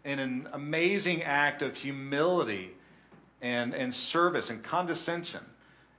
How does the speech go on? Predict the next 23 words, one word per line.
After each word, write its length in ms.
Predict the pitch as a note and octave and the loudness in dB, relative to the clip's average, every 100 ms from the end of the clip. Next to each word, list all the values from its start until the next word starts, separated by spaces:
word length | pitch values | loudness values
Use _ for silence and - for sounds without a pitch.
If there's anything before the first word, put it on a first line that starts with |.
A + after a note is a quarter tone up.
| _ _ | _ _
he 540 | C#3 B2+ B2 A#2 A#2+ - - | -4 -2 0 -2 -6 -12 -4
took 220 | D#3 D#3+ | 0 6
off 220 | D3+ D3+ | 6 6
his 160 | C3+ C3 | 2 4
outer 240 | B2+ C3 | 4 4
garment, 500 | C3 C#3+ D3 D3+ C#3+ - - _ - | 2 2 4 4 2 -4 -16 _ -10
girded 260 | B2 C#3 C3+ | -2 0 2
himself 600 | B2+ A#2+ C#3 B2 A#2+ - | 0 0 4 6 6 2
with 140 | A#2 | -8
a 60 | A2+ | -8
towel, 720 | - C3 B2+ B2+ B2 A#2+ A#2 - - _ _ - | 0 4 6 6 6 2 -2 -12 -20 _ _ -10
and 420 | A2+ A2 G#2+ G#2 A2 | -2 0 0 -4 -10
washed 580 | A#2 B2+ C3 C#3+ - - | -2 4 6 4 2 -6
the 100 | B2 | -8
feet 440 | - C3 A2+ A2 | -4 -4 -4 -4
of 240 | G#2+ G#2 G2+ | -6 -6 -6
his 440 | G2 F#2+ E2+ - - | -6 -6 -8 -12 -12
disciples 720 | G2+ - B2 C3 A#2 - - - _ _ _ _ - - | -4 2 4 2 -4 -10 -18 -20 _ _ _ _ -20 -14
and, 260 | A#2+ A2+ A2 B2+ | -8 -6 -6 -8
and 180 | A#2 | -8
called 300 | - C3+ C#3+ | 0 2 4
his 120 | C3 C3 | 2 -4
disciples 680 | C3 D3+ D3 D3 A2+ G#2+ | -2 2 2 2 -2 -2